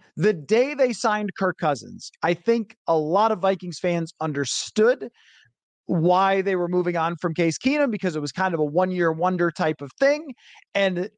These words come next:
the idea made sense. Now, there was maybe some debates that we were involved in with Vikings fans at the time that people still haven't let go, and as it pertains to me in this show,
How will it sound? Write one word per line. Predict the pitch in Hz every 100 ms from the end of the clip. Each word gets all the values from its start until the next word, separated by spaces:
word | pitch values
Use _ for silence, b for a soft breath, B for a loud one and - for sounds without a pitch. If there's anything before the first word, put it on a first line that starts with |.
| -
the | 190
idea | 190 196 170 - 277 311 220 165 165 220 _ _ -
made | 180 208 208 180 170 _ _ -
sense. | - - 240 - - - - - B B
Now, | 202 214 208
there | 202 226
was | 226 208
maybe | 202 208 208
some | 190 233 226
debates | 202 170 180 220 -
that | 220 190
we | 180 185
were | 170
involved | 170 170 156 160 185 165
in | 180 196
with | 226 190
Vikings | 156 175 185 185 160
fans | 170 170 175
at | 165
the |
time | 160 156 156 202
that | 185 131
people | 147 135
still | 123 - 143
haven't | 143 135
let | 135 143 139
go, | 156 165 240
and | 196
as | 143 147 143
it |
pertains | 160 156 165 165
to | -
me | 139 151 196
in | 180
this | 135
show, | - 170 233